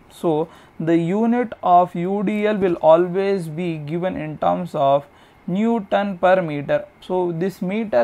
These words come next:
itself will indicate that, so the value is given per meter, per meter. So you have to multiply with the length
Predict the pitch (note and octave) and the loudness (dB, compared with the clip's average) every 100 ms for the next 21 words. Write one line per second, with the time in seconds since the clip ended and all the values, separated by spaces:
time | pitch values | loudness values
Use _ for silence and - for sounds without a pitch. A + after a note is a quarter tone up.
0 | G#3+ F3+ - G3+ G3 F3 E3+ E3 F3+ G3 | 0 -4 -4 -6 -4 -6 -4 -4 -4 -4
1 | G3 F#3+ D3+ C#3+ D3 - - _ E3+ E3 | -4 -4 2 2 0 -8 -20 _ -2 0
2 | D#3+ D#3+ F#3+ A3 A3+ - F3+ E3+ D3+ C#3+ | 2 4 2 0 -2 -4 -6 -6 -6 -6
3 | G3 F3+ D#3+ F3 - G#3+ A3+ G3 E3 D3+ | -4 -4 -4 -8 2 4 4 0 -6 -4
4 | E3 - - F3+ G#3+ C#4 - _ E3 D#3+ | -4 -4 -2 2 2 0 -16 _ -6 -4
5 | D#3+ D#3+ - _ - G#3 F#3 F#3+ D#3+ F3+ | -2 -2 -4 _ -6 0 2 2 4 4
6 | G#3+ A#3+ G#3+ E3 E3+ F3 G#3+ G3+ G#3+ A3+ | 4 0 -2 0 -2 -6 -8 -4 -2 0
7 | F#3+ D#3 D3+ D3+ F3 D#3 D#3+ E3 | -2 -4 -4 -2 0 -2 -4 -4